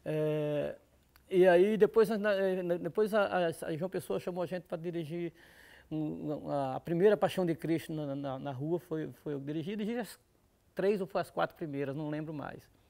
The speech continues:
Acho que foi as três primeiras que, que eu dirigi. E aí a gente foi se aproximando de João Pessoa, termina-, e quando a gente terminou, vindo morar aqui, né?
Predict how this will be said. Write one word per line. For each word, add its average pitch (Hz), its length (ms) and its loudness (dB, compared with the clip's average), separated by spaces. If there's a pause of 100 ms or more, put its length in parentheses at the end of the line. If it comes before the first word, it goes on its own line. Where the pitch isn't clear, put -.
(100)
Acho - 140 -12
que - 20 -16
foi 165 100 -2
as 139 80 -10
três 196 180 -6
primeiras 170 280 -4
que, 151 200 -16
que - 120 -12
eu 156 40 -6
dirigi. 147 460 -8 (920)
E 208 100 6
aí 220 80 10
a 220 40 12
gente 226 100 2
foi 247 100 0
se - 60 -2
aproximando 214 500 0
de 208 80 -4
João 220 120 0
Pessoa, 233 360 -2
termina-, 208 300 -4
e 185 140 -6
quando 196 200 -2
a 180 40 2
gente 185 120 -2
terminou, 180 380 -2
vindo 185 180 -4
morar 190 280 0
aqui, 147 280 -6
né? 160 180 -4